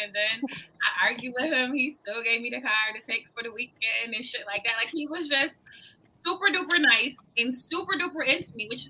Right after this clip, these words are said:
is how I like my men. I want you to be very much into me. Like,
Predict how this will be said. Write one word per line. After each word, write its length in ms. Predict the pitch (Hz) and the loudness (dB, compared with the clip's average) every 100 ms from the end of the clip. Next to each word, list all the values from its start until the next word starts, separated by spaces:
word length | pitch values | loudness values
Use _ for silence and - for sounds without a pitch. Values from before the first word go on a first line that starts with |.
| - | -6
is 100 | 262 | 0
how 220 | 247 247 | 4 4
I 20 | 320 | 4
like 220 | 311 - | 0 0
my 100 | 196 | -2
men. 140 | 175 180 | 0 0
I 60 | 180 | 0
want 220 | 202 254 | -2 -8
you 80 | 262 | -14
to 140 | - 262 | -14 -6
be 180 | 262 202 | -6 -2
very 200 | 202 247 | -2 -2
much 240 | 277 - - | -4 -4 -4
into 340 | 262 302 - 202 | -4 -4 -8 -16
me. 320 | 170 170 311 - _ _ _ _ - | -12 -10 -12 -12 _ _ _ _ 0
Like, 240 | 185 185 | 2 2